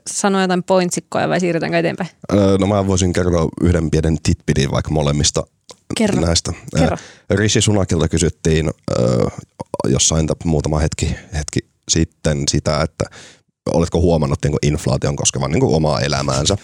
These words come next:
Speaker 1: <laughs>
Speaker 2: Ja sitten sanoit, että joo, että oon huomannut,
Speaker 1: Bad.
Speaker 2: että niinku, öö,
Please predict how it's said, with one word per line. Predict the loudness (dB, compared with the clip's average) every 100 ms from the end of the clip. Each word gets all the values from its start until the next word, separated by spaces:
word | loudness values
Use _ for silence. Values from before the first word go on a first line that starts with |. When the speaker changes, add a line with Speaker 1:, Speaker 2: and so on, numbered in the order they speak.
| -2 2 4 4
Speaker 1:
<laughs> | 2 0 -2 -2
Speaker 2:
Ja | -2
sitten | 0
sanoit, | 0 0
että | 2
joo, | 2
että | 4 4
oon | 4
huomannut, | 4 4 2
Speaker 1:
Bad. | 0
Speaker 2:
että | 0
niinku, | 0 0 -4 -20 _ 0
öö, | 2